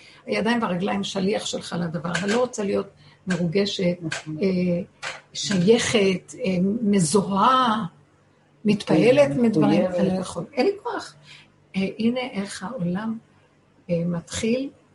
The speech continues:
Speaker 1: לדעוך, הסבל של העולם, והתודעה מתחילה להתפרק. תדעו לכם, העולם ברור, אני לא צריך להיות נביא בן נביא להגיד את זה, מתחיל לסעור עלינו. מה אמר, אה,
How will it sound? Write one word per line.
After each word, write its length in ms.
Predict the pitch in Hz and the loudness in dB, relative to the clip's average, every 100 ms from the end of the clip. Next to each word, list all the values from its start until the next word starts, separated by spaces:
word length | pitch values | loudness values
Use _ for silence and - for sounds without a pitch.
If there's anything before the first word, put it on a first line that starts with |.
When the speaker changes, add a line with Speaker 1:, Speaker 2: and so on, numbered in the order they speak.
| - | -4
Speaker 1:
לדעוך, 600 | 180 170 190 202 233 - | -2 0 -2 -4 -6 -10
הסבל 580 | 180 - - 202 208 233 | -6 -4 -2 0 0 -2
של 240 | - 214 | -4 -6
העולם, 300 | 202 202 226 269 285 _ _ - | -4 -4 -6 -6 -10 _ _ -10
והתודעה 460 | 170 - 165 180 | -8 -6 -4 -4
מתחילה 420 | 190 180 - 170 175 | -4 -6 -8 -6 -6
להתפרק. 540 | 170 - - 160 156 - _ _ _ | -6 -8 -8 -6 -6 -8 _ _ _
תדעו 280 | - 196 240 | -6 0 0
לכם, 260 | 202 - 165 - _ - | 0 -6 -14 -20 _ -4
העולם 480 | 190 190 226 262 302 - | 0 0 0 -2 -8 -12
ברור, 520 | 170 170 156 208 175 - - - | -6 -6 -4 -6 -8 -12 -18 -12
אני 360 | 170 175 170 180 - - | -8 -6 -6 -8 -10 -12
לא 80 | |
צריך 200 | 180 233 202 | -12 -8 -4
להיות 220 | 185 - | -4 -4
נביא 220 | 160 190 | -6 -4
בן 200 | 160 175 | -4 -4
נביא 200 | 165 165 | -4 -6
להגיד 340 | 170 170 185 220 | -8 -8 -8 -8
את 100 | 202 | -6
זה, 100 | 339 330 - - _ 185 | -8 -8 -16 -20 _ -12
מתחיל 380 | - - 240 233 | -8 -2 0 0
לסעור 420 | - - 175 170 | -2 -4 -2 -2
עלינו. 520 | 165 170 165 170 170 175 _ _ _ _ _ _ _ _ _ _ _ _ _ _ 214 | -2 -2 -2 -2 -4 -8 _ _ _ _ _ _ _ _ _ _ _ _ _ _ -2
מה 160 | 233 | 0
אמר, 400 | 226 226 214 | 2 2 0
אה, 60 | 202 | -4